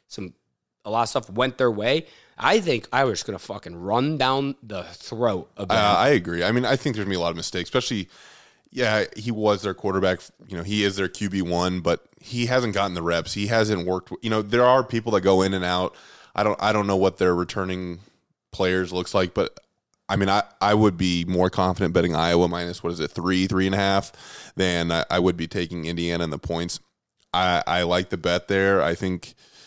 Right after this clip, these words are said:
Speaker 2: I think you're gonna be, it's gonna be, I think it's gonna be a great game. It'll be interesting. I think that I could see this somehow getting to the over. I don't, I would never bet the over in an Iowa football game, but that
Speaker 1: All right.
Speaker 2: could definitely happen.
Speaker 1: Let's go on. We got the,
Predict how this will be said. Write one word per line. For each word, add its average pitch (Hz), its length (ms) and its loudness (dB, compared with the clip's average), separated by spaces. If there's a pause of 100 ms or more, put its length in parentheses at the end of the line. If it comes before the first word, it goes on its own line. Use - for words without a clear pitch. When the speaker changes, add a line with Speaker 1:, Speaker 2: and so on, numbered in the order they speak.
(600)
Speaker 2:
I - 80 -12
think 101 180 -2
you're 90 120 -4
gonna 90 140 0
be, 85 200 -6 (340)
it's - 160 -6
gonna 113 120 2
be, - 40 2
I - 40 2
think 135 160 4
it's - 20 0
gonna 104 100 0
be 92 40 0
a 85 40 -4
great 95 240 0
game. 90 220 0
It'll 110 100 4
be 95 140 2
interesting. 120 460 0
I 101 100 0
think 104 240 -2 (540)
that 95 360 -6
I 95 100 -6
could 90 200 -10
see 90 240 -10
this 98 180 -6
somehow 98 400 -4
getting 95 300 -4
to 107 80 -2
the 98 160 0
over. 107 480 2
I 90 80 2
don't, 82 220 -4 (840)
I 87 60 -6
would 87 160 -2
never 80 160 -4
bet 80 200 -4
the 87 120 -2
over 85 300 2
in 87 160 -2
an 95 80 2
Iowa 110 260 4
football 131 260 2
game, 139 260 0
but 98 260 2
that 90 160 2
Speaker 1:
All - 60 -12
right. - 80 -16
Speaker 2:
could 95 140 2
definitely 90 340 0
happen. 98 300 -2
Speaker 1:
Let's 120 160 -6
go 127 200 2
on. 117 120 4
We 123 60 0
got 123 180 4
the, 120 240 2